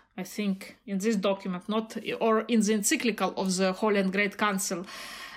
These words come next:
uh, there is a statement. No, it's a, it's a Mission of the Church in Today's World, that the, uh, Orthodox tradition is an endless source of, uh, uh,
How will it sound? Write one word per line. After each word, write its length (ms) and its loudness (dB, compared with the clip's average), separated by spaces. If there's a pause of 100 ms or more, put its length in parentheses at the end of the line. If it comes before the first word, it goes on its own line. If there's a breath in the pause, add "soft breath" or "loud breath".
uh, 680 6
there 220 4
is 160 4
a 60 4
statement. 640 2
No, 160 6
it's 180 0
a, 140 4
it's 200 0
a 120 6
Mission 340 6
of 100 2
the 80 -2
Church 300 0
in 60 0
Today's 360 0
World, 280 0 (400 loud breath)
that 260 2
the, 380 4 (120)
uh, 360 2 (320)
Orthodox 500 0
tradition 600 2
is 160 2
an 180 0
endless 640 2
source 720 2 (100)
of, 400 -2
uh, 60 2
uh, 1000 0